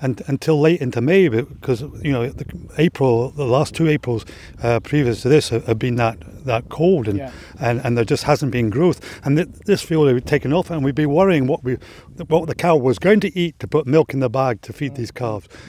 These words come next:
Speaker 1: Whereas now, you know, I know that in, you know, in twenty-one days' time, when they come back into here,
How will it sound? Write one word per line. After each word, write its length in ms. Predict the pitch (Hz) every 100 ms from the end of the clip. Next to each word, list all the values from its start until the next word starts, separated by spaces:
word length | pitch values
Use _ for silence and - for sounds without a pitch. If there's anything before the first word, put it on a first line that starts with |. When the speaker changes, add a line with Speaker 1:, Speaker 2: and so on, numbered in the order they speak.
| -
Speaker 1:
Whereas 360 | - 135 131 107
now, 380 | 147 165 151 127 - - _
you 100 | 165
know, 100 | 151
I 140 | 170
know 320 | 196 175 185 151
that 220 | 127 131
in, 180 | 123 113 - - - - - - - - - -
you 100 | 151
know, 120 | 131
in 160 | 139 120
twenty-one 400 | 208 196 175 170
days' 260 | 170 160
time, 380 | - 170 139 127 - -
when 140 | -
they 100 | 120
come 240 | 117 139 127
back 380 | 151 202 - -
into 300 | 190 214 151
here, 420 | 127 185 147 117